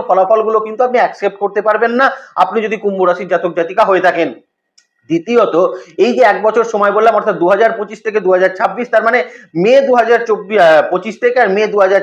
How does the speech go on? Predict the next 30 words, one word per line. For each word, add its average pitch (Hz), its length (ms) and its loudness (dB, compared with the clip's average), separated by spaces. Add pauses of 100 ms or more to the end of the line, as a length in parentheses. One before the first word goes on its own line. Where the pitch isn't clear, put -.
ছাব্বিশ, 175 320 -2 (380)
এই 254 80 2 (120)
সময় 226 220 2 (100)
কর্মক্ষেত্রের 214 640 0
জায়গার 208 280 2
একটা 196 140 -4 (100)
সুন্দর 190 240 -2 (120)
পরিবর্তন 180 440 0 (360)
অবশ্যই 233 380 -2
কিন্তু 214 240 -10
থাকতে 185 280 -2
চলেছে। 190 280 0
আর - 140 0
দু 160 140 -2
হাজার 254 240 4 (100)
ছাব্বিশের 226 480 -4
কিন্তু 208 200 -6 (380)
rest 247 280 2
of 247 100 0
the 226 140 4
time, 190 220 2
অর্থাৎ 175 200 0 (120)
মে 190 180 0
মাস 240 140 0 (100)
থেকে 240 180 -2
আর 202 120 0
ডিসেম্বর 214 400 -2
মাস 196 100 -2 (100)
পর্যন্ত 180 240 -4 (100)
সময় 214 200 2